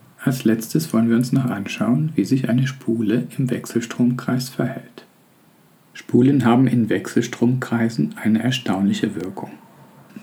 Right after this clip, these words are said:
Dies liegt daran, dass in den Spulen nicht nur ein ohmischer Widerstand herrscht, sondern vor allem auch ein induktiver Widerstand. Die induzierte Spannung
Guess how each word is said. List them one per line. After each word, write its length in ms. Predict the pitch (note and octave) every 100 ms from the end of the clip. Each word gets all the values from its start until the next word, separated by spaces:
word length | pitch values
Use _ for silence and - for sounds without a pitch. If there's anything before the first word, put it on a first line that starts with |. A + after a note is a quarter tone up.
| - - -
Dies 180 | B2+
liegt 220 | C3+ A#2+ A2+
daran, 320 | G#2+ B2+ A#2+
dass 160 | A2
in 100 | A2
den 80 | A2
Spulen 380 | A2 - A2 A#2+
nicht 180 | A#2+ A2+
nur 100 | G#2+
ein 160 | G#2 G2+
ohmischer 440 | A#2 C3 C3 B2+
Widerstand 520 | B2+ B2+ C3 B2+ C3
herrscht, 480 | - - D#3+ - - - - - -
sondern 340 | - A2+ B2 -
vor 200 | - -
allem 320 | A2 A2 -
auch 440 | G2+ B2 C3 -
ein 180 | B2 C3+
induktiver 600 | - C3+ G#2 - G2 D#2+
Widerstand. 460 | A2 A2 - - - - - - - - - - - - _ _ _ _ _ -
Die 120 | -
induzierte 500 | B2+ C3+ C3+ A#2 A2+
Spannung 640 | A2+ - F2+ G#2 C#3 E3